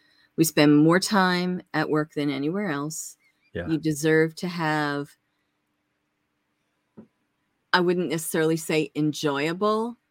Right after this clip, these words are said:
Speaker 1: work atmosphere, 'cause it's work. You should maybe get certain kind of pleasure or fulfillment out of work, but it certainly shouldn't be something that causes you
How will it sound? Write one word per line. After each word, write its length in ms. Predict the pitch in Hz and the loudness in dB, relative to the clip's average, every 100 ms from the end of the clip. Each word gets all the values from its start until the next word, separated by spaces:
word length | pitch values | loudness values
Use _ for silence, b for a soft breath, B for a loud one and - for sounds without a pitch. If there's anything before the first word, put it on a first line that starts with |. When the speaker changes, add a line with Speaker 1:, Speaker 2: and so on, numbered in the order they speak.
| _ - | _ -4
Speaker 1:
work 300 | 190 180 190 | 0 2 2
atmosphere, 500 | 170 202 - 214 214 | -2 -4 -2 0 0
'cause 160 | 302 | 2
it's 220 | 415 - | 2 0
work. 300 | 156 165 - _ _ _ _ - | -2 -4 -6 _ _ _ _ -2
You 60 | 330 | 2
should 300 | 403 311 220 | 4 4 4
maybe 320 | 214 190 190 | 2 4 2
get 340 | 165 165 - | 2 0 0
certain 300 | - 175 - | -4 -4 -4
kind 240 | 165 175 156 | -4 -2 -2
of 160 | 147 _ _ _ _ _ _ | -4 _ _ _ _ _ _
pleasure 760 | - 170 160 165 160 156 156 - | -4 -2 0 2 2 2 0 -2
or 560 | 147 143 143 143 143 - _ _ _ _ | -2 -2 -2 -6 -8 -14 _ _ _ _
fulfillment 680 | - 185 165 165 151 151 - | -4 -4 -2 0 0 0 -4
out 200 | - 143 | -6 -6
of 140 | 151 147 | -6 -4
work, 440 | 135 131 131 - - | -4 -4 -8 -16 -16
but 440 | 165 170 160 151 _ - | -6 -2 0 -2 _ -6
it 160 | 196 | -6
certainly 440 | - 240 233 220 214 | -4 -2 -2 0 -4
shouldn't 380 | - 170 160 160 | -4 -4 -4 -2
be 120 | 151 | -2
something 500 | 160 147 147 147 147 | -2 -8 -6 -4 -6
that 200 | 127 - _ | -6 -12 _
causes 540 | - 143 139 147 - | -8 -6 -6 -8 -4
you 420 | 143 139 131 135 | -4 -2 -4 -8